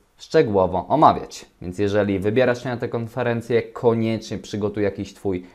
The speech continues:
przypadek bądź problem, który chcesz rozwiązać i gwarantuję Ci, że jest duże prawdopodobieństwo, że po wyjściu z tej konferencji będziesz miał ten problem rozwiązany.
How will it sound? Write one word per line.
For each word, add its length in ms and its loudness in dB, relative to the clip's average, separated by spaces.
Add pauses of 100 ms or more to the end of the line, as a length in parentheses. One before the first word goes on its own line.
przypadek 540 2
bądź 200 -8
problem, 540 2 (340)
który 200 0
chcesz 260 -4
rozwiązać 680 -2
i 100 -6
gwarantuję 540 2
Ci, 200 -6
że 180 0
jest 260 -4
duże 320 0
prawdopodobieństwo, 960 -2 (340)
że 200 -6
po 140 -2
wyjściu 320 0
z 40 -14
tej 140 -4
konferencji 800 -4
będziesz 320 -4
miał 120 -4
ten 160 -6
problem 380 -2 (340)
rozwiązany. 680 -2